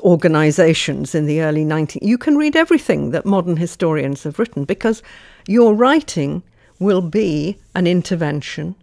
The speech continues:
in that pre-existing story. You lead the narrative on. But with W H Auden, I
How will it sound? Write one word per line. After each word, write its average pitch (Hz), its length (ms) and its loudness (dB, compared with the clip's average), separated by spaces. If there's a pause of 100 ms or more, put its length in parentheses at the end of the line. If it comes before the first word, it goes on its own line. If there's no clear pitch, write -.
(180)
in 180 180 2
that 160 220 -6 (160)
pre-existing - 1500 -6
story. 170 460 0
You 175 240 0
lead 202 480 2
the 180 160 -2
narrative 165 720 -2 (400)
on. 165 280 -2 (340)
But 269 180 2
with 254 220 0
W 285 360 2
H 262 220 0
Auden, 240 480 -2 (880)
I 247 380 0